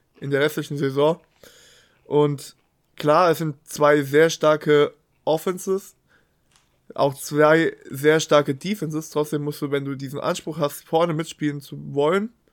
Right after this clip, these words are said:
und den Super Bowl anzugreifen, musst du mehr Punkte auf den Platz bringen, als die Punkte, die sie auf den Platz gebracht haben. Ich war von Jalen Hurts ein bisschen enttäuscht, aber auch generell eigentlich vom kompletten Eagles-Team.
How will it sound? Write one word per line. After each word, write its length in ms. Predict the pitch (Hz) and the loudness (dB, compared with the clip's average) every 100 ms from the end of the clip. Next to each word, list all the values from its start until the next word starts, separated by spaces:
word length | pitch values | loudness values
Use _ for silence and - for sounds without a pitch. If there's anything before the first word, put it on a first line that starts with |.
| _ _ _ _ | _ _ _ _
und 220 | 143 139 | -8 -6
den 120 | 135 | -6
Super 240 | 131 190 170 | -2 0 2
Bowl 380 | 156 147 147 - _ _ | 4 4 2 -4 _ _
anzugreifen, 920 | - 180 202 147 147 139 139 160 180 _ _ | -6 -6 -6 -6 0 0 0 -8 -12 _ _
musst 240 | - 147 - | -8 -6 -2
du 280 | 147 123 - | -2 -2 -4
mehr 240 | 139 139 | -4 -2
Punkte 400 | 139 156 175 190 | -2 -4 -2 0
auf 240 | 120 135 - _ | 0 -2 -12 _
den 140 | 147 139 | -12 -4
Platz 200 | 135 - | -4 -4
bringen, 260 | - 139 | -6 -4
als 360 | 131 135 - - - | -2 -4 -6 -18 -10
die 100 | 147 | -8
Punkte, 300 | 151 143 139 | -6 -10 -10
die 160 | 143 | -10
sie 240 | 135 139 131 _ _ | -6 -6 -6 _ _
auf 140 | - - | -10 -8
den 100 | 139 | -4
Platz 180 | 139 | -4
gebracht 400 | - 131 151 156 | -6 -2 -2 -2
haben. 260 | 147 139 139 _ _ _ _ _ _ _ | -4 -4 -6 _ _ _ _ _ _ _
Ich 160 | 139 - | -14 -2
war 180 | 143 143 | 2 2
von 320 | 151 143 139 | 0 -4 -4
Jalen 320 | - 143 143 | -2 -2 0
Hurts 220 | 147 185 | -2 -2
ein 80 | 196 | -6
bisschen 220 | 175 - | -8 -8
enttäuscht, 560 | 185 175 196 226 - _ _ _ _ _ _ _ _ _ _ | -10 -4 -2 -2 -6 _ _ _ _ _ _ _ _ _ _
aber 560 | - 143 143 147 135 - | -4 0 4 4 2 0
auch 220 | - 143 - | 0 0 2
generell 500 | 147 139 147 151 - | 0 2 4 4 4
eigentlich 320 | 143 151 147 | 0 -2 -6
vom 160 | 139 | -10
kompletten 600 | 139 143 143 147 156 151 | -8 -4 -2 -2 -4 -8
Eagles-Team. 680 | 147 151 143 - - 131 127 | -6 -4 -4 -6 -10 -10 -10